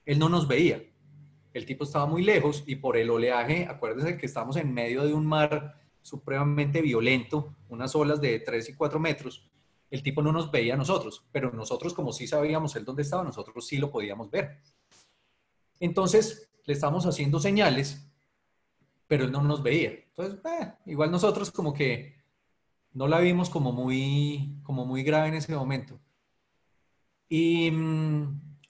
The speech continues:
una compañera, Erika Vanessa Díaz, que era la única mujer del grupo, éramos cuatro hombres y, y, y una mujer, ella mete su, mete su cabeza en el agua, mira a nuestros pies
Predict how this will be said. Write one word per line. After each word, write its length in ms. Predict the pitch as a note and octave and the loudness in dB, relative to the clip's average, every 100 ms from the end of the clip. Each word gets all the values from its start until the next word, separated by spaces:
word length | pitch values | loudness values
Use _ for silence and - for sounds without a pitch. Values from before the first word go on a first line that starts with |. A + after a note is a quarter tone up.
| _ | _
una 220 | D3+ E3 F3 | -4 -4 -2
compañera, 760 | F3+ F#3 G3 E3 B2 C#3 - _ _ _ _ _ _ _ _ _ | -2 0 2 2 2 -4 -18 _ _ _ _ _ _ _ _ _
Erika 300 | B2 A#2 A#2 | -6 -4 -2
Vanessa 400 | A#2+ A#2+ A#2+ D#3+ | -2 -2 -2 0
Díaz, 260 | E3 D#3 D#3 | 2 2 0
que 120 | C#3+ | -2
era 120 | C3 | -2
la 140 | D3+ B2+ | 0 2
única 360 | C#3 D#3 D#3 | 2 0 -2
mujer 380 | D#3+ D3+ A2 A2 | -4 -4 -4 -4
del 140 | C3 | -2
grupo, 420 | D3+ E3 - A#2 _ _ _ _ _ _ | 2 2 0 -12 _ _ _ _ _ _
éramos 280 | A#2+ C3 - | -8 -8 -8
cuatro 420 | - B2+ C#3+ D3 | -4 -4 0 0
hombres 300 | C#3+ C#3 C#3+ | 2 0 -2
y, 100 | C3+ | -4
y, 400 | A2+ A#2 A2+ A#2+ | -6 -8 -10 -10
y 60 | A2+ | -8
una 140 | A#2 | -4
mujer, 420 | C#3+ C#3+ A#2+ - - _ _ _ _ _ _ - | 0 2 2 -4 -12 _ _ _ _ _ _ -2
ella 560 | C#3 D3+ E3 - - _ _ _ - | 0 2 2 -2 -16 _ _ _ -8
mete 420 | C3+ D#3+ F3 F3+ | 0 0 0 -2
su, 280 | - F3 D#3 | -4 -6 0
mete 320 | C#3+ D#3 F3 | 0 2 0
su 140 | F3+ | -4
cabeza 640 | - C3+ B2 A#2 D#3 - - - | -2 0 2 0 -4 -4 -14 -4
en 160 | D#3+ | -2
el 140 | F3 F#3 | 2 4
agua, 360 | D3+ D3 C#3+ C#3+ | 4 2 -2 -2
mira 340 | C3 C3 C#3 | -2 0 0
a 20 | |
nuestros 340 | D3 D3 D#3+ C#3+ | 0 -2 -4 -2
pies 360 | E3+ D3 C#3+ | 0 0 -4